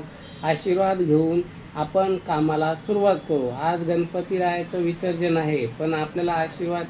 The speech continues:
ते देऊन जातील. आपल्या कामाला, अ, ची गती निश्चित वाढेल आणि आपल्या हातून चांगले कार्य होईल. त्यासाठी गणपती रायाचं आज दर्शन घेऊन,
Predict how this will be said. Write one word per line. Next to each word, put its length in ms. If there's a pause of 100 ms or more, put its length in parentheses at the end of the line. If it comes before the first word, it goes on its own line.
ते 100
देऊन 300
जातील. 420 (420)
आपल्या 520 (400)
कामाला, 640 (380)
अ, 280
ची 260
गती 440
निश्चित 460
वाढेल 520 (320)
आणि 180
आपल्या 340
हातून 360
चांगले 380
कार्य 400
होईल. 320 (320)
त्यासाठी 720 (300)
गणपती 500
रायाचं 460
आज 340
दर्शन 440
घेऊन, 340